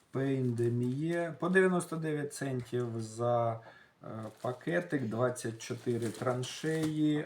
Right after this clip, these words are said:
а скільки? П'ятсот грамів. Тобто кілограм за один євро дев'яносто вісім центів. Далі, що ми ще купили?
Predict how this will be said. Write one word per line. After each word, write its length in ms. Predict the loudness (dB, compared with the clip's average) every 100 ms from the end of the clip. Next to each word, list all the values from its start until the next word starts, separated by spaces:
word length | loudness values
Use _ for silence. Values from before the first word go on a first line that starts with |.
| -4
а 100 | -6
скільки? 420 | -4 -4 -2 -4
П'ятсот 480 | -2 -2 0 -2 -2
грамів. 480 | -2 -2 -2 -4 -10 -18 _ -20 -20 -20 -20 -20 -20 _ _ _
Тобто 360 | -4 -2 0 -2
кілограм 880 | 2 2 4 2 0 0 0 0 -4 -8 -20 -20 _
за 480 | -6 0 2 2 -2 -8 -14 _ _ _
один 340 | -4 0 2 2
євро 280 | 2 0
дев'яносто 480 | 0 0 -2 -4 -4
вісім 300 | -4 -4 -8 -10
центів. 360 | -10 -12 -12 -16 -20 -20 -18 -8 -2
Далі, 180 | 0 -2 0
що 120 | 0
ми 140 | 0
ще 240 | -2 -4 -4
купили? 440 | -4 -2 -2